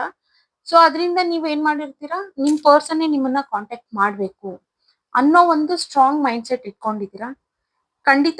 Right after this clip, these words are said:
ಇಲ್ಲಿ ನಿಮ್ ಪರ್ಸನ್ ನಿಮ್ಮನ್ನ ಕಾಂಟ್ಯಾಕ್ಟ್ ಮಾಡ್ತಾರೆ. ರಿಯೂನಿಯನ್ ಅನ್ನೋದು ತುಂಬಾ ಸ್ಟ್ರಾಂಗ್ ಆಗಿ ಬಂದಿದೆ ಇಲ್ಲಿ. ಯಾರೆಲ್ಲ ವೇಟ್ ಮಾಡ್ತಾ ಇದ್ದೀರಲ್ಲ, ನಿಮ್ಗೆ ರಿಯೂನಿಯನ್ ಅನ್ನೋದು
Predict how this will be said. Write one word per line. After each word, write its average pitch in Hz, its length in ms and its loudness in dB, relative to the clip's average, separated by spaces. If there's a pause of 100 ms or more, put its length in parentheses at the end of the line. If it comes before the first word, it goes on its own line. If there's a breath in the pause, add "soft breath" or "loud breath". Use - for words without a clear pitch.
(120)
ಇಲ್ಲಿ 311 280 -4 (1200)
ನಿಮ್ 262 220 0
ಪರ್ಸನ್ 320 480 4
ನಿಮ್ಮನ್ನ 277 320 0 (160)
ಕಾಂಟ್ಯಾಕ್ಟ್ 233 420 -2
ಮಾಡ್ತಾರೆ. 208 520 0 (800)
ರಿಯೂನಿಯನ್ 294 540 2
ಅನ್ನೋದು 254 320 0
ತುಂಬಾ 247 240 -4
ಸ್ಟ್ರಾಂಗ್ 233 380 -4
ಆಗಿ 240 160 -6
ಬಂದಿದೆ 202 380 -8
ಇಲ್ಲಿ. 175 220 -14 (1000)
ಯಾರೆಲ್ಲ 240 340 6
ವೇಟ್ 233 280 -2
ಮಾಡ್ತಾ 214 280 -10
ಇದ್ದೀರಲ್ಲ, 202 380 -16 (380)
ನಿಮ್ಗೆ 269 260 0
ರಿಯೂನಿಯನ್ 262 540 0
ಅನ್ನೋದು 220 300 -6